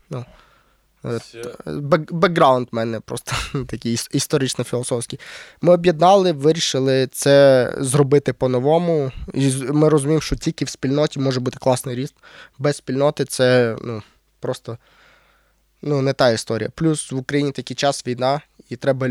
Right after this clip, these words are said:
Speaker 1: лю-, людей взрощувати, тому що ми працюємо на своєму фронті, нам відбудовувати економіку. Тому що якщо хлопці краще з нас воюють,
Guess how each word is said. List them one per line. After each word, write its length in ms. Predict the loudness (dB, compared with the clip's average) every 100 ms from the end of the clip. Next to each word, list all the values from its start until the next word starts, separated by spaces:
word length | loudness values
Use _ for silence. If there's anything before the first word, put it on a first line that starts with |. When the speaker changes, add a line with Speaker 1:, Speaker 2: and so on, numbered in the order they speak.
| -4 -6
Speaker 1:
лю-, 400 | -6 0 -2 -2
людей 320 | -2 2 2
взрощувати, 800 | 2 0 2 4 4 0 -2 -4
тому 240 | -4 -4 -4
що 240 | -4 -2
ми 140 | 0 -2
працюємо 340 | -4 -6 -6
на 60 | -6
своєму 260 | -4 -6
фронті, 400 | -2 -2 -2 -4
нам 200 | -2 -2
відбудовувати 600 | -2 -4 -2 0 0 -4 -4
економіку. 720 | -2 -2 -2 -4 -2 -4 -6 -10 _ -20 -20 _ -4
Тому 160 | -2
що 160 | 0 0
якщо 320 | 0 -2 -6 -8
хлопці 540 | -18 -4 -2 -2 -4 -4
краще 360 | 0 0 0
з 60 | -4
нас 220 | -4 -4
воюють, 540 | -4 -4 -2 -4 -6